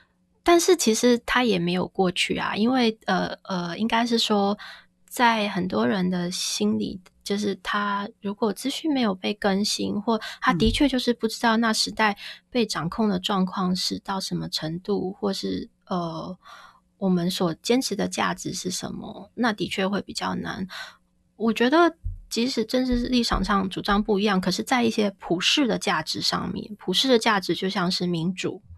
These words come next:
Speaker 2: 嗯。
Speaker 1: 自由、人权、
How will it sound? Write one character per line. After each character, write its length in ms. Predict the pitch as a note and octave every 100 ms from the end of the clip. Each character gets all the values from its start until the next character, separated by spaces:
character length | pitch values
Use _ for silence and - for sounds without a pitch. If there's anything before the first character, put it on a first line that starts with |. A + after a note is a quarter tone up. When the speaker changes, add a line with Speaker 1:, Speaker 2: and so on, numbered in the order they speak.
| _ -
Speaker 2:
嗯。 180 | F3 D#3
Speaker 1:
自 300 | - A#3 E3+
由、 440 | E2 - - G3+ _ _ _ _ _ _
人 300 | G3+ F3+ G#3
权、 460 | - - - -